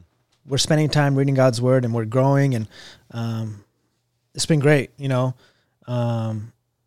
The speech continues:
serving, serving people in the name of Jesus, you know, like, it can be so easy for us to do all of these things,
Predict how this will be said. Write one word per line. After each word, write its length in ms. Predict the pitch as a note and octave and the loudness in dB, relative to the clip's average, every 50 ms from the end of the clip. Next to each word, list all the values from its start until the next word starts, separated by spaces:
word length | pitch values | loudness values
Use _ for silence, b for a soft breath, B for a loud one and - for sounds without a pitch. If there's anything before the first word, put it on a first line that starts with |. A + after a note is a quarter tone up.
| _ _ | _ _
serving, 680 | - - - E3 D#3 D#3+ E3 D#3+ E3+ D#3+ D#3+ D3 D#3 - - | -8 -4 0 4 6 6 6 6 6 4 4 2 0 -4 -8
serving 400 | - - - E3 E3 D#3+ E3 D#3+ C#3+ | -6 2 6 6 6 8 6 2 2
people 540 | - E3+ D#3+ D3+ - D#3+ D#3 D#3 D3+ D3+ D3+ - _ _ _ | 2 2 2 4 6 6 6 6 4 0 -6 -12 _ _ _
in 80 | C#3+ C#3 | -8 -4
the 80 | C#3 | 0
name 180 | C#3+ C#3+ C#3 C#3 | 2 2 4 2
of 80 | C#3 B2+ | 2 0
Jesus, 460 | B2+ C#3 C#3+ C3+ C3+ C#3+ C3+ - - | 0 0 0 0 0 0 -2 -2 -2
you 80 | C3+ C3+ | 0 2
know, 160 | C3+ C3 C#3 | 2 2 2
like, 280 | C#3 B2 A2 A#2+ - b b b b b b b b b b b b _ _ _ _ _ _ _ _ _ | 0 0 -2 -4 -8 b b b b b b b b b b b b _ _ _ _ _ _ _ _ _
it 120 | - D3 - | -10 -2 2
can 80 | F3+ F3 | 2 2
be 80 | E3+ | 4
so 220 | D#3 - F3 E3 D3+ | 2 2 2 2 4
easy 500 | C#3+ D#3 D#3+ D3+ D3+ D#3+ D#3+ E3 D#3+ - - | 4 2 2 2 2 2 2 0 -2 -4 -10
for 240 | - - - D3 C3 | -18 -4 0 0 2
us 200 | C#3 C#3+ C#3 - | 2 2 0 -2
to 80 | - C3+ | -4 -2
do 140 | C3 C#3 | -2 -2
all 240 | - A2+ B2+ C3+ C3+ | 0 2 2 2 2
of 80 | C3+ B2+ | 2 0
these 220 | C#3 C#3 C3+ - - | 0 -2 -2 -2 -4
things, 380 | C#3 C3 C#3+ D#3+ D#3+ D#3+ - | -4 -2 -2 -2 -4 -6 -10